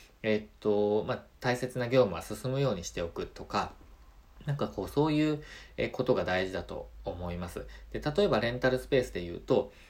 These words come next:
あの、もうやり方をマニュアル化しておくと。で、えっと、自分が例えば、あの、入院してしまって、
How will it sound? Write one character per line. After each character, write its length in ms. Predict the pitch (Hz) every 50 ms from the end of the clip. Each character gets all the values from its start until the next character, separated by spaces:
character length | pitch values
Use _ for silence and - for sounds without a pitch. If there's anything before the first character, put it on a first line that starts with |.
| - - -
あ 140 | - 113 110
の、 540 | 110 110 107 107 107 107 107 107 107 - - -
も 100 | - 113
う 100 | 110 - - - - - - - -
や 120 | - 113 113
り 80 | 127
方 240 | - 135 127 - 127
を 60 | 120
マ 140 | 107 101 104
ニ 100 | 107 113
ュ 40 | 120
ア 40 | 123
ル 80 | 123
化 120 | 123 120 110
し 60 | -
て 120 | - 110
お 60 | 110 107
く 100 | - -
と。 120 | - - - - - - - - -
で、 320 | 160 165 - - 117 113
え 40 | 110
っ 40 | 107
と、 100 | - 107
自 120 | 104 110
分 300 | 113 143 160 165 165 165
が 260 | 170 175 170 156 143 - - -
例 80 | 135 123
え 40 | 104
ば、 360 | 98 92 90 85 82 - - -
あ 120 | 101 92
の、 160 | 92 90 92
入 200 | 101 107 110 113
院 100 | 113 110
し 60 | 101
て 100 | - -
し 100 | - -
ま 120 | 113 107 104
っ 80 | -
て、 300 | - - 120 98 85 -